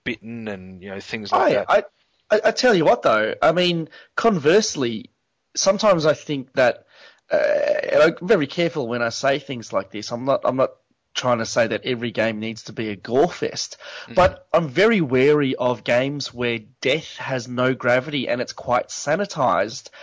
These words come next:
Speaker 2: And, I mean, because I know that this discussion was, uh, around about the same time, I think, that Mortal Kombat was banned. Everybody was saying it, it's clearly comical, which it pretty much is.
Speaker 1: Yeah.
Speaker 2: Home, Homefront comes out,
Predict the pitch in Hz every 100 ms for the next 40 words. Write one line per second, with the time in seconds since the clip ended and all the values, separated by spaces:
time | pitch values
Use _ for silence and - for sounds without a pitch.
0 | - - - 143 147 143 139 - 160 160
1 | 139 143 165 170 185 160 143 147 - 135
2 | - 143 - 123 113 113 - - 123 120
3 | - 123 120 113 110 - 120 117 - -
4 | 123 113 104 117 113 107 101 123 107 -
5 | 123 120 110 120 117 104 107 98 127 139
6 | 143 139 - - - - 139 135 120 127
7 | 120 - 123 120 120 143 147 - - 156
8 | 135 120 - 160 - 247 170 - - -
9 | 202 127 92 147 160 160 202 90 - -
10 | _ - 160 214 214 - 196 233 - 170
11 | 139 - 139 127 131 110 151 -